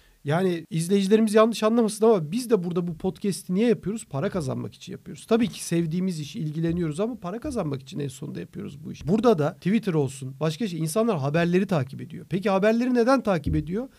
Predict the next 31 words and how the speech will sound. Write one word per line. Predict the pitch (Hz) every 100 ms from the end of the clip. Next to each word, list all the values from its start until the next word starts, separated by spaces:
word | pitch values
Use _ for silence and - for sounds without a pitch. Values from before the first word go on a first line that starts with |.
| _ -
Yine | 185 311
parayı | 277 240 190 147
takip | 147 131 123
etmek | 123 156 135
için | -
haberleri | 127 123 120 120 117
takip | 127 113 - 95
ediyor. | 92 95
Yani | 139 196 240
dolayısıyla | 165 180 233 226 302 226 214 - _ _
sen | - - 220 240 - _ -
bu | 190 302
devirde | 220 185 147 151 233 - _ _ _ -
insanlara | 185 226 262 254 214 165 196 247 -
iletişimi | 214 220 240 233 226 269 285 -
kısıtlayamazsın. | 185 180 - 214 247 214 135 - 113 156
Bunu | 233
yapamazsın. | 277 262 254 160 - 139
Dolayısıyla | 131 262 269 196
bu | 226
kripto | 214 240 285
para | 247 233
sana | 170 202 208
bunu | 208 226
sunuyor. | 185 135 131
"Paraya | 165 226
yatırım | 240 233 254
mı | 294
yapmak | 208 165 151
istiyorsun | - 147 127 139
kardeşim? | 139 127 127 -